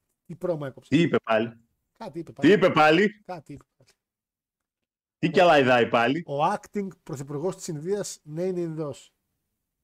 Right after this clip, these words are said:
Speaker 1: Ο acting τι είναι; <laughs> Μήπως να βάλουμε και το
Speaker 2: Ο
Speaker 1: Middleweight
Speaker 2: εν ενεργεία.
Speaker 1: Το Μίτροβιτς σε μάτς. Όχι, αλλά ο Χάρι Κέιν ένα ματσάκι το έκανε, πιστεύω.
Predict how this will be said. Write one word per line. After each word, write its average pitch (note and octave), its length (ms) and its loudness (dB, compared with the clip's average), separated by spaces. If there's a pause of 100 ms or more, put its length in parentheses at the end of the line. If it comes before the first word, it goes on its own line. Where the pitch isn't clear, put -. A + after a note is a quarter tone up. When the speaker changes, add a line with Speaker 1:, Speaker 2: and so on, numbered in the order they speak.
(120)
Speaker 1:
Ο C#3+ 120 -10
acting E3+ 300 -12
τι G3 100 -12
είναι; F#3 240 -10 (480)
<laughs> - 540 -16
Μήπως F3 220 -2
να F#3 120 -2
βάλουμε G3 320 -2
και E3+ 80 -12
το E3 80 -6
Speaker 2:
Ο D3+ 100 -6
Speaker 1:
Middleweight F#3 80 2
Speaker 2:
εν C3 140 4
ενεργεία. C#3 640 2 (360)
Speaker 1:
Το D#3 60 -6
Μίτροβιτς G3+ 420 -4
σε E3 100 -6
μάτς. G3 280 -8 (180)
Όχι, A#3+ 240 -2
αλλά G3 120 -2
ο D3+ 40 -2
Χάρι A3 260 -4
Κέιν A3+ 200 -6
ένα A3 140 -8
ματσάκι F#3 320 -8
το - 80 -8
έκανε, B2+ 280 -8
πιστεύω. A2+ 420 -20